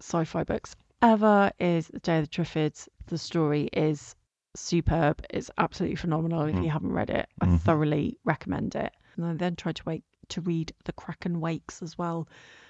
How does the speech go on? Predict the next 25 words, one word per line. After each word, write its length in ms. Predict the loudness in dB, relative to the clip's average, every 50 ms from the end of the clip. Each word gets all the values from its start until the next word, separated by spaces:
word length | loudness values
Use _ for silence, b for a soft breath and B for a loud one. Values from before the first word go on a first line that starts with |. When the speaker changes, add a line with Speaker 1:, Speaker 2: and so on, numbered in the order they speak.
| B B B
Speaker 1:
And 140 | -2 0 0
I 60 | 0
just, 400 | 0 -2 -4 -4 -4 -8 -12 -12
story 400 | -12 -6 0 2 4 4 4 2
form, 520 | 0 0 -2 0 0 0 0 -2 -4 -6 _ _ -20 _ _ _ _ _ _ -4
like 260 | -2 -2 -2 -2 -6 -2
a 40 | 0
novel 320 | 2 2 2 2 0 -2
form, 260 | -6 -2 -2 0 0 0
they 140 | 0 -2
just 240 | -2 -2 -4 -4 -6 -8
weren't 640 | -8 -2 2 4 4 6 6 4 4 2 0 -2 -4 _ _ _ _ _ _ _ _ -4
very 200 | -2 0 0 0
gripping. 520 | 0 -2 -2 -2 -2 -4 -4 -4 -6 -6 -8 _ _ _ _ b b b b b b b b b
So 140 | 0 0 2
it 40 | 2
was 120 | 2 0
interesting 640 | 2 4 6 6 6 4 2 -2 -2 0 0 0 0 0
to 100 | -2 -6
see 680 | -10 -6 0 2 4 4 6 4 4 2 2 0 -2 _ _ _
how 760 | _ -8 -4 0 2 2 4 4 4 4 2 2 2 0 -2 -4 _ _ _ _ _ _ _ _ _ _ _ _ _ _ _ _ _ _ _ _ _ _ _ _ _ _ _ _ _ _ _ _ _ _ _ 0
Village 300 | 2 2 2 2 0 -2
of 80 | -4 -4
the 80 | -2
Damned 540 | -2 -2 -2 0 0 -2 -2 -2 -4 -8 -12